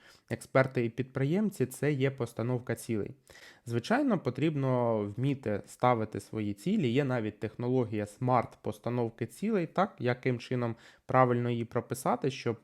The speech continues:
е, можна було її реалізувати як найкращим чином.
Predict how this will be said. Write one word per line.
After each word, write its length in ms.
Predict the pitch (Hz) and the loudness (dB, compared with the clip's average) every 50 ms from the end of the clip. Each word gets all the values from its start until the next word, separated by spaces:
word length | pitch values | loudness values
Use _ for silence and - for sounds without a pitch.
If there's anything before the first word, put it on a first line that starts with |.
| - | -2
е, 20 | 113 | 0
можна 520 | 113 110 107 110 117 120 113 117 117 113 | 0 2 0 0 0 -2 -2 -2 -4 -6
було 260 | 110 110 113 113 113 | -6 -4 -2 -2 0
її 160 | 113 110 113 113 | 0 0 0 0
реалізувати 840 | 113 117 117 117 113 110 117 117 117 117 113 110 - - 110 110 | 0 0 0 0 -2 -2 -4 -2 0 2 0 2 0 -2 -2 -2
як 160 | 113 117 113 - _ - - - - - - - _ _ _ _ _ - | -2 -2 -4 -6 _ -20 -20 -20 -20 -20 -20 -20 _ _ _ _ _ -6
найкращим 680 | - 127 123 120 - - 120 120 117 - - - 120 113 | -2 0 0 0 0 2 4 4 4 2 -2 -6 -8 -8
чином. 420 | - - 151 185 254 285 247 240 | -4 -4 -2 -2 -2 -2 -4 -6